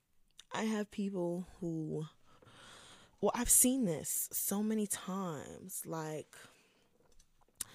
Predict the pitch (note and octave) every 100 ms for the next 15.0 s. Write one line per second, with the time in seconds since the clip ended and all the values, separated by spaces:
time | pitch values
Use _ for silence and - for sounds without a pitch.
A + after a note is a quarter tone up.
0 | - - - - - - _ _ _ _
1 | D#3+ G3 A#3 F4 D4 C#4 G#3 F3+ E3 D3
2 | C#3+ C#3+ E3+ - - _ _ _ _ _
3 | _ _ _ _ _ _ _ _ _ _
4 | E3+ F3+ - C#3 - - - - - -
5 | - - - _ _ _ _ _ F3 E3+
6 | - - - - - - G3+ _ _ _
7 | _ _ _ _ _ _ _ _ F#3 E3
8 | - G3 - - - - - _ _ _
9 | _ _ _ - - - _ - A3 A3+
10 | C#3+ - F#3 _ _ _ - - G3 -
11 | F#3 E3 E3 E3+ - D3+ D#3+ F3+ - -
12 | E3 - - D3 - B3 F#3+ G3+ B3+ -
13 | D3 F#3 - D3 - G3 F#3 B3+ C#4+ F#3+
14 | G3 - - - G#3 - G3+ A3+ C4+ -